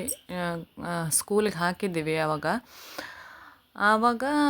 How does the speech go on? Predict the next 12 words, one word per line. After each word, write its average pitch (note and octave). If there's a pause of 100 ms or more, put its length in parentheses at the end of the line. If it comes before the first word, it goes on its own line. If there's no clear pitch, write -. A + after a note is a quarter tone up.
(160)
ಸ್ವಲ್ಪ A#3+
ಕಲ್ತಿರೋದು, G#3+
ಅದನ್ನ A#3
ಮರ್ತುಕೋಬಾರ್ದು G#3+
ಅಂತ F#3
ವೀಕ್ಲಿ G#3+
ಒನ್ G3
ಟೈಮ್ F#3+
ಹೀಗೆ G3
ಪ್ರಾಕ್ಟೀಸ್ F#3+
ಮಾಡಿಸ್ತೀನಿ F3
ನಾನು. D3+